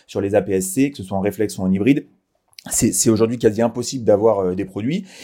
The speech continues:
Et c'est vrai que quelqu'un qui veut se lancer et qui a pas mille euros de budget, quelle autre solution a-t-on aujourd'hui que de lui proposer un produit d'occasion ? Personnellement, j'en vois pas.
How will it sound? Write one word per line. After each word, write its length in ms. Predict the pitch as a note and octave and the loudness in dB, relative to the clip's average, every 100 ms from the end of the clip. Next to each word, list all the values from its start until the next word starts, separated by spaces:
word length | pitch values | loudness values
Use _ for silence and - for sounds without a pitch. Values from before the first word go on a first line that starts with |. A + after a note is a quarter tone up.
| - | -4
Et 100 | - | -2
c'est 120 | F#2+ | 4
vrai 100 | A#2+ | 2
que 80 | C3+ | 2
quelqu'un 340 | A2 A#2 D#3+ A#2+ | 0 0 0 -2
qui 140 | A#2 | -2
veut 100 | A#2 | -4
se 140 | A#2 | -2
lancer 560 | B2 A#2+ C3 A#2+ F#2+ F#2 | -4 -2 -2 0 0 -2
et 60 | F#2 | -2
qui 100 | G#2+ | -2
a 40 | |
pas 120 | G2+ | 2
mille 180 | A2 G2 | 2 2
euros 200 | G2 F#2+ | -2 -4
de 40 | F2+ | -4
budget, 420 | F2+ B2 D#3+ - - - - _ | -4 2 2 2 -18 -20 -20 _
quelle 180 | - D3+ | 2 4
autre 240 | D3+ - | 2 -4
solution 400 | B2 C3 B2+ C3+ | -4 -2 -2 -2
a-t-on 200 | A2+ B2 | -2 0
aujourd'hui 360 | A#2+ A2+ A#2 E3+ | 2 2 0 -2
que 80 | B2+ | -2
de 100 | A2 | -2
lui 140 | G#2+ | -4
proposer 380 | F#2+ F#2+ G#2 A#2 | -6 -8 -4 0
un 100 | B2+ | 0
produit 200 | A2+ G#2+ | 0 -4
d'occasion ? 420 | G#2+ A#2+ C3+ B2 - _ | 0 2 2 -2 -10 _
Personnellement, 540 | A#2+ A2 G#2+ G#2 A#2 C3 | 0 2 -2 0 0 0
j'en 100 | G#2+ | 2
vois 140 | G#2+ | 0
pas. 220 | F2+ _ | -2 _